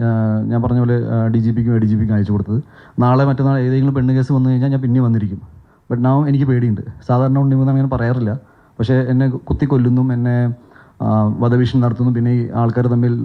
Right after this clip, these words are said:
ഡിഫമേഷൻ. എനിക്ക് മനസ്സിലാവുന്നില്ല, ഒരു, ഒരാളുടെ ഇമേജ് ടാർണിഷ് ചെയ്തിട്ട് എന്നിട്ട് നാഷണൽ ലെവലിൽ വരെ ഇങ്ങനെ കൊണ്ടുപോവുക. ഇയാൾ എങ്ങനെ ചെയ്തു, ഇങ്ങനെ ചെയ്തു, ഒരാൾ പോലും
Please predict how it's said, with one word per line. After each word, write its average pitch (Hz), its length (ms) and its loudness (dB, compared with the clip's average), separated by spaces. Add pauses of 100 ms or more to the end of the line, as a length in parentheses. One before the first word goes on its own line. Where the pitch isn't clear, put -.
ഡിഫമേഷൻ. 123 460 0
എനിക്ക് 123 200 2
മനസ്സിലാവുന്നില്ല, 123 600 2
ഒരു, 123 100 2 (100)
ഒരാളുടെ 135 480 2 (580)
ഇമേജ് 135 380 2
ടാർണിഷ് 123 340 0
ചെയ്തിട്ട് 110 200 -2
എന്നിട്ട് 110 320 -2
നാഷണൽ 127 320 0
ലെവലിൽ 135 220 2
വരെ 139 160 -2
ഇങ്ങനെ 135 200 0
കൊണ്ടുപോവുക. 117 300 0 (1400)
ഇയാൾ 120 220 0
എങ്ങനെ 117 220 0
ചെയ്തു, 113 240 0
ഇങ്ങനെ 113 160 0
ചെയ്തു, 104 160 -4 (180)
ഒരാൾ 147 440 2
പോലും 147 320 0